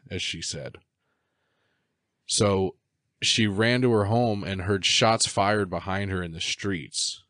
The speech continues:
Now, Davis kept quiet about this experience for four days. Fuck you. And then she finally conta-, contacted police, who closely checked every car that had been ticketed in the area that night. David Berkowitz's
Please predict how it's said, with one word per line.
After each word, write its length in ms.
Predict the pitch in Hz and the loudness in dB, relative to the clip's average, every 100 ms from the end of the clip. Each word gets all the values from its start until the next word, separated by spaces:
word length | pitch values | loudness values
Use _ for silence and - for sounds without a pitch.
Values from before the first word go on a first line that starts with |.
| _ _ _ _ _ - | _ _ _ _ _ -8
Now, 400 | 104 87 85 - | -6 -4 -6 -6
Davis 340 | 98 104 95 - | 0 2 2 0
kept 240 | - 92 | 0 -2
quiet 260 | - 117 117 | 2 4 4
about 220 | 98 85 | 2 -2
this 220 | 92 87 | -4 -4
experience 420 | 90 - 92 87 | -4 -6 -4 -4
for 100 | - | -8
four 300 | 87 - 98 | -6 -2 0
days. 400 | 90 85 82 87 - _ _ _ _ _ _ | 0 -4 -6 -6 -8 _ _ _ _ _ _
Fuck 340 | _ 92 87 95 | _ -4 -2 0
you. 320 | 101 85 95 _ _ _ _ _ _ _ _ _ _ 113 | 0 0 -6 _ _ _ _ _ _ _ _ _ _ -2
And 600 | 107 101 98 95 95 90 - | 0 2 0 -6 -10 -14 -10
then 300 | 95 113 104 | 0 2 2
she 180 | - 101 | 0 0
finally 520 | - 110 110 107 90 | 0 2 2 -2 -2
conta-, 520 | 110 95 - 95 - | -6 -4 -2 -2 0
contacted 540 | - 110 107 95 92 | 2 2 4 0 -2
police, 420 | - 87 95 90 - | -4 -2 -2 -2 -2
who 120 | 92 | -4
closely 440 | - 104 95 107 | -2 0 2 0
checked 320 | - 95 - - | 0 0 -2 -2
every 320 | 104 107 123 | -2 0 0
car 240 | - 113 98 | 2 0 2
that 140 | 92 | -2
had 120 | 92 | -4
been 120 | 87 | -6
ticketed 420 | 85 104 104 95 87 | -4 -6 -4 -6 -6
in 80 | |
the 140 | 85 76 | -8 -6
area 260 | 92 85 | -4 -4
that 200 | 82 82 | -6 -10
night. 280 | 80 80 73 _ _ _ _ _ _ _ _ _ _ - | -10 -12 -14 _ _ _ _ _ _ _ _ _ _ 2
David 440 | 113 120 123 110 | 6 6 6 4
Berkowitz's 840 | 123 139 - 101 87 - 87 87 | 4 4 4 0 0 -4 -6 -8